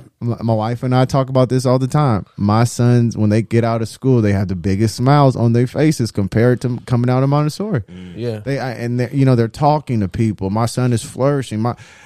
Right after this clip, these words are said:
Speaker 1: it's, I, I don't know how to explain it, but it, it, it's definitely made a change in their lives.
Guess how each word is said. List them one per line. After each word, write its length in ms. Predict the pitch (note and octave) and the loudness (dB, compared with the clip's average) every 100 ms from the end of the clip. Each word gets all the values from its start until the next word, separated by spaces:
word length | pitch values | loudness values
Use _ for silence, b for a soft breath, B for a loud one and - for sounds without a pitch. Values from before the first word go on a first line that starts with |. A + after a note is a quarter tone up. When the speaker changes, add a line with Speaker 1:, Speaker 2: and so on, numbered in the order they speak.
| B | B
Speaker 1:
it's, 340 | C3+ B2+ D#3+ - | -4 -2 -6 -6
I, 160 | - C#3+ - - | -4 -4 -4 -2
I 120 | E3+ | 2
don't 100 | E3+ | 4
know 60 | D3+ | 6
how 80 | C#3 | 4
to 60 | |
explain 460 | A#2 - C3+ C#3 D3 | 2 -2 -2 -2 -2
it, 120 | D#3 _ _ _ _ _ _ _ _ - - - | -8 _ _ _ _ _ _ _ _ -20 -16 -2
but 140 | A#2 | -2
it, 120 | G2+ | -2
it, 160 | A2+ - | -8 -10
it's 220 | A2+ - | -10 -8
definitely 400 | - B2 G#2+ G#2+ | -2 -2 -2 -6
made 180 | G#2+ G#2 | -4 -4
a 40 | G2 | -6
change 320 | - G2+ F#2+ | -6 -4 -4
in 80 | F#2+ | -6
their 100 | F#2 | -6
lives. 340 | F#2+ D#2+ - | -8 -10 -16